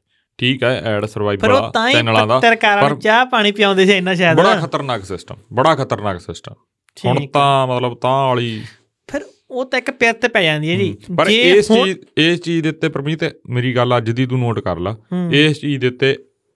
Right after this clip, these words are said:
Speaker 1: ਅੱਜ ਕੱਲ੍ਹ ਪੰਜ ਸਾਲਾਂ ਨੂੰ, ਦੋ ਸਾਲਾਂ ਨੂੰ, ਦਸ ਸਾਲਾਂ ਨੂੰ ਬਹੁਤ ਵੱਡੀ ਕਾਰਵਾਈ ਹੋਣੀ ਹੈ।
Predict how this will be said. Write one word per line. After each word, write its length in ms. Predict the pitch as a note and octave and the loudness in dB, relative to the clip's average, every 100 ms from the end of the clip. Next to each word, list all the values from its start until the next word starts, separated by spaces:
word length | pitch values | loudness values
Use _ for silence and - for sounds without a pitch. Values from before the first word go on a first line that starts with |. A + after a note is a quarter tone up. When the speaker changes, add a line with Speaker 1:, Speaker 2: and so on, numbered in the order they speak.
| - A#2+ | -2 0
Speaker 1:
ਅੱਜ 240 | A#2+ G#2+ C3 | 0 -2 -6
ਕੱਲ੍ਹ 440 | C#3 A2 A#2+ C#3 | 0 0 0 -2
ਪੰਜ 360 | C#3+ - A#2 A2 | -6 -4 -2 -2
ਸਾਲਾਂ 520 | - A#2 A2+ A#2+ A#2+ | -2 -2 0 -2 -4
ਨੂੰ, 300 | A#2+ B2 B2 | -6 -10 -12
ਦੋ 260 | G2+ G#2+ C3+ | -2 2 2
ਸਾਲਾਂ 440 | C3+ B2+ A#2+ A#2+ | 2 0 2 -2
ਨੂੰ, 200 | B2 A#2+ | -2 -4
ਦਸ 260 | G2 G2 - | -2 -2 -2
ਸਾਲਾਂ 300 | G#2 G#2 G#2 | -4 -4 -4
ਨੂੰ 200 | A2 G2 | -8 -4
ਬਹੁਤ 240 | A2 C#3 | -2 -2
ਵੱਡੀ 340 | B2 A2 G#2 G2 | -2 -6 -4 -4
ਕਾਰਵਾਈ 360 | F#2+ F2 F2+ | -6 -6 -8
ਹੋਣੀ 300 | E2 D2 | -10 -16
ਹੈ। 40 | D#2+ | -16